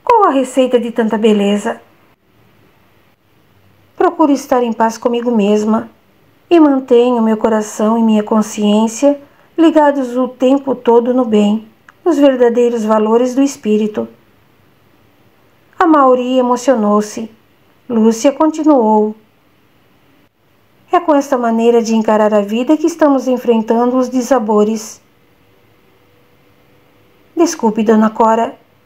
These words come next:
mas se eu soubesse que a senhora era tão simpática e acessível, eu procuraria estar mais próximo." "E por que não o fez?"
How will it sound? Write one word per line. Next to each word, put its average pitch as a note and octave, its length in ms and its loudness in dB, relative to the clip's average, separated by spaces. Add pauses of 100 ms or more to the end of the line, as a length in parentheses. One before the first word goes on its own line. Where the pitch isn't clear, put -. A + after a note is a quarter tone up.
(360)
mas D#4 180 -2
se D#4 80 -2
eu D4 40 4
soubesse A#3 640 -2
que B3 80 0
a A3+ 40 -2
senhora A3 420 0
era G#3+ 160 0
tão A#3+ 180 -2
simpática G#3+ 640 -2
e G#3+ 100 2
acessível, A#3 840 -2 (440)
eu F4 100 0
procuraria C4 680 0
estar A#3 320 -2
mais A#3+ 200 -6
próximo." A3 600 -4 (1700)
"E G#4 80 4
por G4 180 -2
que C4+ 120 0
não A3+ 220 -2
o G#3 40 -2
fez?" G#3 560 -8